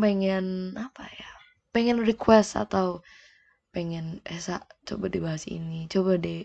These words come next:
undang ini, coba," ya, pokoknya segala apa yang pengen kalian tuangkan, silakan email kita. Emailnya ada kok di Instagram. <laughs> Aku lupa juga sih emailnya. Tolong maafkan ya, Min, ya. Bisa langsung aja di Instagramnya, ada kontaknya. Dan bagi teman-teman,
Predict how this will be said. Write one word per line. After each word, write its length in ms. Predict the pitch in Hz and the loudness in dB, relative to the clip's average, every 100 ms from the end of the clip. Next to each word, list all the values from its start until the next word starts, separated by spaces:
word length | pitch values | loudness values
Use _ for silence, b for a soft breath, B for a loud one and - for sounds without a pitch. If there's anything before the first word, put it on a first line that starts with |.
| - | -6
undang 320 | 170 165 170 | -6 -6 -6
ini, 400 | 170 165 165 165 | -8 -8 -6 -8
coba," 320 | - 175 185 | -8 -8 -6
ya, 240 | 240 247 | -6 -6
pokoknya 320 | - 247 269 269 | -2 0 2 4
segala 640 | 202 190 175 170 170 - - | 10 10 10 8 2 -2 -2
apa 320 | 190 185 196 | 0 4 6
yang 160 | 185 170 | 6 2
pengen 260 | 175 175 | -2 -2
kalian 540 | 175 180 170 165 165 165 b b b b b b - | -2 -4 -4 -4 -6 -8 b b b b b b 4
tuangkan, 800 | 262 240 233 233 220 202 208 262 _ _ _ _ | 6 8 4 4 8 8 8 2 _ _ _ _
silakan 400 | - 214 214 214 214 | 2 2 4 4 4
email 240 | 202 196 | 4 2
kita. 240 | 190 185 220 | 2 0 2
Emailnya 460 | 196 180 185 214 | 0 -2 -2 -2
ada 80 | 175 | -4
kok 160 | - 208 | -4 0
di 160 | 185 | 0
Instagram. 480 | 165 165 156 160 175 | -2 -8 -6 -6 0
<laughs> 300 | 220 208 185 | 2 2 2
Aku 160 | 190 220 | 4 6
lupa 240 | 196 190 | 8 8
juga 220 | 175 185 202 | 8 8 8
sih 160 | 202 | 6
emailnya. 420 | 196 190 180 190 - B B B B - | 8 10 10 8 6 B B B B 8
Tolong 400 | 208 208 214 220 | 10 10 10 12
maafkan 400 | 202 208 220 214 | 12 12 8 8
ya, 80 | 202 | 8
Min, 240 | 196 190 | 6 6
ya. 180 | 175 180 | 4 2
Bisa 380 | 185 220 233 214 | 0 4 8 8
langsung 240 | 208 202 | 6 4
aja 160 | 190 180 | 2 0
di 80 | 185 | -2
Instagramnya, 540 | 180 180 180 214 202 | -2 0 0 2 0
ada 20 | |
kontaknya. 480 | - 165 165 - 208 | -4 -8 -10 -2 0
Dan 300 | 196 180 170 B B B | 2 0 -2 B B B
bagi 160 | - 214 | 4 6
teman-teman, 640 | 208 208 202 226 240 233 | 6 6 6 4 2 -2